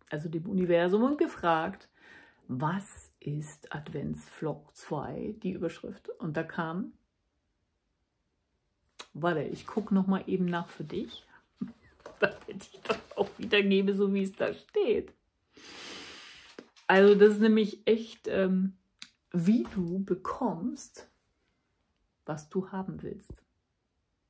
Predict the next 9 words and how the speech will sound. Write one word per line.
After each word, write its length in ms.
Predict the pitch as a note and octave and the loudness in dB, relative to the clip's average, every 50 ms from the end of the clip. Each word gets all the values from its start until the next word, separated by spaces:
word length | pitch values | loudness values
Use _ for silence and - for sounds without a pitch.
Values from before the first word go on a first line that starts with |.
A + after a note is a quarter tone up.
| _ _ _ _ | _ _ _ _
What? 840 | D#4+ D#4 D#4 D4 D#4+ B4 C5 C5+ C5+ C5 C5 C5 C5 B4+ B4+ - - _ _ _ _ _ _ _ _ _ _ _ _ _ _ _ _ _ _ _ _ _ - - _ _ _ _ _ _ | -14 -8 -2 0 0 0 0 -2 -6 -8 -8 -8 -10 -12 -14 -18 -20 _ _ _ _ _ _ _ _ _ _ _ _ _ _ _ _ _ _ _ _ _ -20 -20 _ _ _ _ _ _
Ist 160 | - F#3 - F#3 | -8 -6 -4 -4
es 100 | F3+ - | -2 -2
nicht 180 | G3+ F#3+ - - | 0 0 0 0
eigentlich 200 | F#3 F3 E3+ - | 0 -2 -2 -4
die 120 | - D#3 | -8 -8
Frage 360 | D3+ - - E3 F3+ F#3 F3+ | -8 -8 -6 -6 -4 -4 -4
aller 180 | - - - E3+ | -6 -6 -8 -10
Fragen, 560 | - - - - - - - F#3+ G3 G3 - | -10 -10 -8 -8 -6 -6 -6 -6 -8 -8 -10